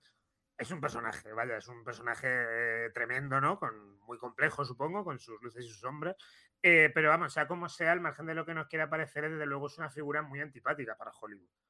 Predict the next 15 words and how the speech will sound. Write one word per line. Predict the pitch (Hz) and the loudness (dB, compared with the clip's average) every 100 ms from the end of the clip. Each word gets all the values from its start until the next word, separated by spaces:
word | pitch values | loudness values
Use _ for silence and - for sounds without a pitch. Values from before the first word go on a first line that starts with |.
| _ | _
Hasta | 104 - | -8 -8
el | 98 | -16
punto | 104 117 | -14 -8
de | 117 | -6
que, | 113 120 - | -4 -6 -8
pues | - 107 | -18 -14
lo | 107 | -16
que | 98 | -16
estamos | 120 117 - | -12 -12 -10
contando, | 110 143 160 | -6 -4 -4
es | 107 | -6
que | 131 | -8
ni | 135 | -8
se | 123 | -10
presentó | - 110 113 104 139 196 | -12 -14 -16 -4 -2 -2